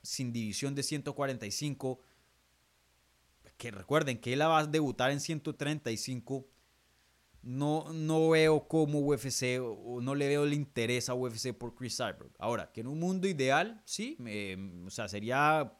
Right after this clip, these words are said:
en cuanto a un punto de vista de, de consumidor, de fanático, sería excelente ver a Chris Cyborg en una división de ciento cuarenta y cinco, bien hechecita, con contendientes,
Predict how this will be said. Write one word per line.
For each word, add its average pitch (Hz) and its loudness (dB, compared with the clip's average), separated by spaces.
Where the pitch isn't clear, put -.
en 117 -8
cuanto 113 -4
a - -4
un 107 -6
punto 147 -6
de 127 0
vista 135 -2
de, 117 -4
de 127 -2
consumidor, 123 0
de 185 -2
fanático, 123 -4
sería 107 -6
excelente 101 -4
ver 120 0
a 120 -4
Chris 127 -8
Cyborg 123 -2
en 104 -4
una 104 -4
división 104 -6
de 107 -8
ciento 120 -8
cuarenta 113 -4
y 90 -8
cinco, 147 -6
bien 107 -2
hechecita, 139 -6
con 107 -8
contendientes, 104 -8